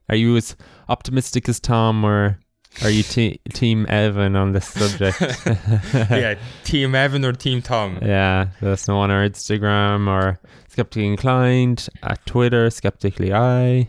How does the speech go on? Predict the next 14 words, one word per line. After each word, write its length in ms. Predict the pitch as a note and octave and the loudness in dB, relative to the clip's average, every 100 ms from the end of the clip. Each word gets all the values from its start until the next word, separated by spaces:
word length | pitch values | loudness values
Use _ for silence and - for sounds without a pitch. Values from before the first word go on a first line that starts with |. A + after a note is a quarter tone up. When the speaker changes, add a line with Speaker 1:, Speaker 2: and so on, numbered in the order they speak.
| - | -2
Speaker 1:
and 160 | G2 | -2
you 60 | F#2+ | 0
can 120 | G#2 | 0
always 280 | G2 G#2+ G#2 | 2 2 0
email 400 | - C3+ C3+ C3+ | -2 0 0 2
us, 500 | C3 C3 - - - _ _ _ _ - - - _ - | 2 0 -4 -12 -14 _ _ _ _ -20 -20 -20 _ -2
uh, 140 | G2+ | -2
skeptically 440 | F#2+ - G2+ - G2 | 0 -2 -4 -2 -2
inclined 400 | G2 G2+ F#2+ F#2+ | 0 0 0 -2
at 100 | - | -2
gmail 360 | F#2+ F#2 F#2+ | -2 0 0
dot 160 | F#2+ G2 | -2 -4
com. 300 | - - G2+ | -6 -4 -4
So, 360 | - G2+ G2+ | -4 -4 -2